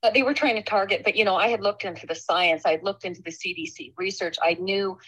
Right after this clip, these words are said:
I knew that they were trying to push a medical device. You know, if, if a mask is medical advice, um, y-, y-, you know, that they're pushing it. And who are they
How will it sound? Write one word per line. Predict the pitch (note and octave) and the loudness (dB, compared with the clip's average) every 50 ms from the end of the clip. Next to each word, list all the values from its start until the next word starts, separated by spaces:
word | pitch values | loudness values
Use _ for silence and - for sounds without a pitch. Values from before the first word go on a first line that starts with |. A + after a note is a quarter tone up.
| - - - - - | -18 -18 -8 -4 -2
I | G3 F#3+ | 0 0
knew | F#3 G3 G3+ G#3 | 2 2 2 2
that | G#3+ - - - | 2 0 0 2
they | - F#3+ F3+ | 0 2 2
were | F3+ F#3 | 0 -2
trying | - - G#3 F#3 F3+ | -2 0 0 0 2
to | F3+ | 0
push | F3 - - F#3+ - - | -2 -2 -4 0 0 2
a | E3+ | 2
medical | F#3 F#3 F3 F3 F#3 F3 - F#3 E3+ | 2 4 4 4 2 2 0 0 0
device. | E3 F3 - - E3 F3+ G#3 G#3 - - | 0 0 2 4 6 6 6 4 2 0
You | G3 | 0
know, | E3 | 2
if, | - G3 G#3 A3 - - _ | 4 4 4 2 0 0 _
if | G#3 G#3+ B3+ - - - _ _ - | 4 4 4 2 -4 -16 _ _ 0
a | G3+ | 2
mask | G#3 G#3 F#3+ F#3+ G#3 G3+ - - | 4 4 4 2 2 -2 -4 -10
is | F3+ | -18
medical | F#3+ F#3 F#3 F3+ F3+ F3 - F3 E3 - - - | -6 -2 -2 0 0 -2 -2 -4 -4 -6 -2 0
advice, | F3 - - E3 F3+ G3+ F#3 - - - - - - - - - - - - - - - _ | 0 2 4 4 6 6 6 4 2 0 -6 -12 -16 -16 -12 -10 -8 -8 -8 -10 -12 -6 _
um, | G3 F#3 F3+ F3+ F3+ - _ _ _ _ _ _ _ | -2 0 0 -2 -4 -10 _ _ _ _ _ _ _
y-, | - - - - | -20 -20 -18 -20
y-, | G#3+ - - | -20 -16 -12
you | - G3 G#3 | -4 0 2
know, | F#3+ F#3 G3 | 2 2 2
that | F#3+ F3+ E3 - | 2 0 0 2
they're | G3+ G3+ G3+ | 2 0 2
pushing | - - B3+ B3 A#3+ - A#3 F#3 | 4 4 4 4 6 4 2 4
it. | E3+ - - | 4 4 6
And | G3+ G3+ F#3+ | 6 4 4
who | F#3 G3 A#3 B3+ C4+ | 2 0 2 4 4
are | A#3+ | 4
they | G#3 G3+ G#3 A#3+ C#4+ - - - - | 6 6 6 6 6 6 2 -2 -8